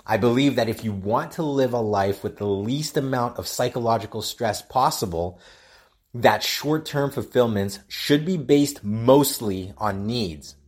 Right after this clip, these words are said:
If a short-term fulfillment is based on a want, it should be limited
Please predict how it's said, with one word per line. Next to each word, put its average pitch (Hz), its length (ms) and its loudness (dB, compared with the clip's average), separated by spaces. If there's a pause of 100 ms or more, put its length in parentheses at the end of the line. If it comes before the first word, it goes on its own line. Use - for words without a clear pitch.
(640)
If 127 160 4
a 135 120 4
short-term 180 600 -2
fulfillment 156 720 0 (180)
is 95 180 -2
based 113 540 -2
on 110 180 2
a 101 120 2
want, 110 640 2 (1000)
it 113 80 -2
should 139 260 2
be 131 120 4
limited 107 800 2